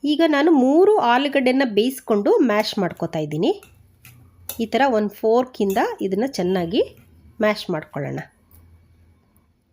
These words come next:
ಇದಕ್ಕೆ ಸಣ್ಣದಾಗಿ ಚಾಪರಲ್ಲಿ ಕಟ್ ಮಾಡ್ಕೊಂಡಿದ್ದೀನಿ ನಾನು ಒಂದು ಮೀಡಿಯಮ್ ಸೈಜ್ ಈರುಳ್ಳಿನ, ಅದನ್ನು ಹಾಕೋತಾ ಇದ್ದೀನಿ.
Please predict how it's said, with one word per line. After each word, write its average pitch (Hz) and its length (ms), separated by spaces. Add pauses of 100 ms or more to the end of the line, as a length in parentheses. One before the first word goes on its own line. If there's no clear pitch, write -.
(400)
ಇದಕ್ಕೆ 349 480
ಸಣ್ಣದಾಗಿ 302 920
ಚಾಪರಲ್ಲಿ 302 760
ಕಟ್ 226 240
ಮಾಡ್ಕೊಂಡಿದ್ದೀನಿ 214 580
ನಾನು 180 240
ಒಂದು 277 280
ಮೀಡಿಯಮ್ 208 340
ಸೈಜ್ 190 280
ಈರುಳ್ಳಿನ, 180 400 (680)
ಅದನ್ನು 302 280
ಹಾಕೋತಾ 196 400
ಇದ್ದೀನಿ. 175 460